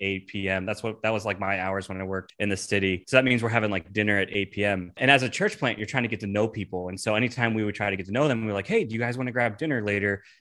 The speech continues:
And we'll get to know each other better." And we think we kept hearing, "Yeah, sure, I'd love to." That's when we realized, like, Oh,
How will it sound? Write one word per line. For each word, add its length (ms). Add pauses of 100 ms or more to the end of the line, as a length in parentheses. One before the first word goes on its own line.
(140)
And 260
we'll 100
get 160
to 60
know 120
each 120
other 140
better." 240
And 120 (160)
we 180
think 180
we 60
kept 160
hearing, 200
"Yeah, 180
sure, 280
I'd 100
love 180
to." 280 (140)
That's 160
when 100
we 80
realized, 400
like, 160 (120)
Oh, 400